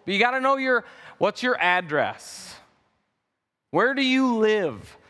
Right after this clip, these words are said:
And I think they, that, I mean, that's a pretty, they grade that one all pretty sharp or a pretty gradual curve. It's like, "I'm from Wauseon." That's good.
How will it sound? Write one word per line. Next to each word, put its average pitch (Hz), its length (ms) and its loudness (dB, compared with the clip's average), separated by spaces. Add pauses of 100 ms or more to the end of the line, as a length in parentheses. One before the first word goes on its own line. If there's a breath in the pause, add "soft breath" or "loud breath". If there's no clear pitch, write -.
(120 soft breath)
And 214 260 0
I 202 120 2
think 254 240 -2
they, 214 180 -2 (320)
that, 185 160 2
I - 40 -8
mean, 190 160 0
that's 190 180 0
a 170 80 -2
pretty, 160 340 -2
they 156 160 -4
grade 165 280 -2
that 170 180 0
one 156 100 0
all 139 240 0
pretty 185 400 -2
sharp 175 400 -2
or 147 100 -2
a 139 60 -2
pretty 160 400 -4 (220)
gradual 165 520 0
curve. 170 320 -2
It's 139 100 -16
like, 139 140 -2 (300 loud breath)
"I'm 202 240 -2
from 180 160 -6
Wauseon." 143 680 -2
That's 285 240 -2
good. 127 300 -4